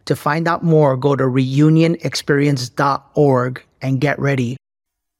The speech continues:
So number two is, what are you value? And then number three, and this is the big one, this is the big one that Doctor Meltzer asked me, that when he asked me, I can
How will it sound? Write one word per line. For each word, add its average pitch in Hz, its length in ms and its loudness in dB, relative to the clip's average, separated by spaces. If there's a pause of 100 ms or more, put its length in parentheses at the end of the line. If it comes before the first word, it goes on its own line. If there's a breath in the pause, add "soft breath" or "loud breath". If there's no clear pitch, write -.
(380)
So - 160 -8
number 151 180 -4
two 262 240 -4
is, 160 100 -4
what 147 200 -4
are 151 40 -4
you 147 140 -6
value? 131 560 -6
And 165 220 -6
then 165 100 -4
number 151 200 -6
three, 190 340 0
and 139 160 -6
this - 180 -6
is 165 120 -4
the 165 60 -4
big 151 280 -2
one, 123 160 -12
this - 180 -10
is 147 80 -6
the 143 80 -4
big 151 240 -2
one 151 140 -2
that 131 200 -8
Doctor 143 300 -4
Meltzer 143 400 -8
asked 131 380 -14
me, 127 340 -14 (720)
that 139 160 -6
when 147 160 -8
he 165 220 -6 (100)
asked 165 380 -6
me, 170 240 -2
I 139 60 -8
can 139 180 -10